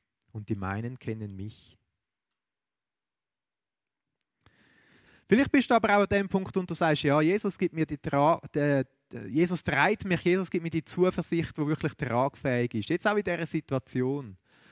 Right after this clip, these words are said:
Dann will ich dich ermutigen, zu schauen ins Umfeld, zu den anderen Menschen, genau mit dem Blick, den Jesus gehabt hat. Und ins Gebet zu gehen und zu sagen, „Gott,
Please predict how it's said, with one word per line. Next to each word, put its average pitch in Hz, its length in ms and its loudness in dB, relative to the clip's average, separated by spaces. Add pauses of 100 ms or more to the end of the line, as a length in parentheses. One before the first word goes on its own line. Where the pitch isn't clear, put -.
(140)
Dann 147 140 -4
will 156 120 0
ich 143 100 0
dich 113 140 -6
ermutigen, 160 760 -6 (1700)
zu - 160 -8
schauen 185 500 0 (180)
ins 127 160 -8
Umfeld, 214 680 -6 (440)
zu 156 100 -2
den 143 80 2
anderen 160 460 0
Menschen, 180 580 -2 (680)
genau 175 260 2
mit 254 160 0
dem 214 100 0
Blick, 208 240 -4
den 185 120 2
Jesus 185 400 0
gehabt 175 260 0
hat. - 400 -4 (340)
Und 143 520 -4 (1800)
ins - 160 -6
Gebet 131 340 0
zu - 100 -14
gehen 180 140 0
und 143 120 -2
zu - 40 -12
sagen, 120 240 -4
„Gott, - 320 -4